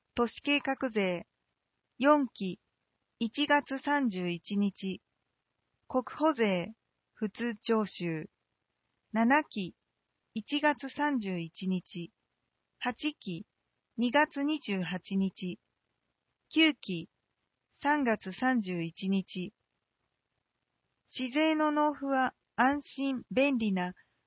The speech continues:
口座振替納付をご利用ください。問い合わせ、課税課、内線三八七。サンデー広場。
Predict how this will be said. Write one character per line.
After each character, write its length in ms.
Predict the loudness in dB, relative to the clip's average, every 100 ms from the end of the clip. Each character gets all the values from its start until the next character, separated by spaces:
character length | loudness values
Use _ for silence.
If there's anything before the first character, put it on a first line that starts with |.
| _
口 260 | 0 2 4
座 180 | 2 0
振 140 | -2
替 480 | -2 0 0 2 2
納 200 | 2 2
付 140 | -2
を 240 | -4 -4 -8 _ -2
ご 140 | 0
利 100 | 2
用 220 | 4 2 2
く 100 | 0
だ 160 | 0
さ 220 | 0 0
い。 160 | -2 -4 _ _ _ _ _ _ _ _ _ _ _ _ _ _ _ _ _ -2
問 240 | 2 2
い 80 | 4
合 60 | 2
わ 140 | 2
せ、 280 | -2 -4 -4 _ _ _ _ _
課 160 | -2 0
税 260 | 2 2
課、 320 | 2 0 0 -2 _ _ _ _ -2
内 260 | 2 4 2
線 400 | 0 2 2 -2
三 380 | 0 2 2
八 420 | 0 -4 -4 -2 0
七。 400 | 2 0 -2 -8 _ _ _ _ _ _ _ _ _ _ _ _ _ _ _ _ _ _ _ _ _ -14
サ 260 | 2 4
ン 140 | 4 6
デ 180 | 6 6
ー 40 |
広 340 | 4 6 6 6
場。 240 | 2